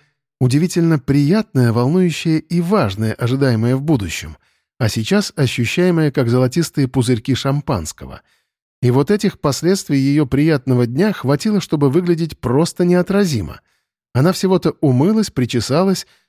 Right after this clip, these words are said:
да, чуть припудрилась, ну, ресницы тронула тушью, а губы помадой. И то только потому, что нелепо к голому лицу надевать яркое платье,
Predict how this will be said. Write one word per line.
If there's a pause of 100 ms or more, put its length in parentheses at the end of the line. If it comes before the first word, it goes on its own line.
(140)
да,
чуть
припудрилась,
ну,
ресницы
тронула
тушью,
а
губы
помадой. (380)
И
то
только
потому,
что
нелепо
к
голому
лицу
надевать
яркое
платье,